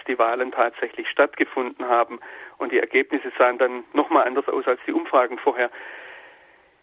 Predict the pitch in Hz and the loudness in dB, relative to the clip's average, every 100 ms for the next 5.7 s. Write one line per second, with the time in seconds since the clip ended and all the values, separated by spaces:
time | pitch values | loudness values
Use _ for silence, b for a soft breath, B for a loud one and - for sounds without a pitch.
0 | B B B _ - 170 170 180 165 160 | B B B _ 2 4 4 2 2 0
1 | 143 - 160 170 156 135 131 156 151 147 | -2 -4 -4 -2 -2 -2 -4 -2 -2 -2
2 | - 139 147 156 139 - B B B B | -2 0 0 -2 -2 -4 B B B B
3 | - 160 - 151 - 170 - - 147 127 | -4 -4 -2 -2 2 2 2 0 0 0
4 | 127 120 151 185 175 - 127 - - 127 | -2 0 2 2 0 -2 -6 -4 2 2
5 | 123 131 - 131 131 127 | 2 0 -4 0 0 0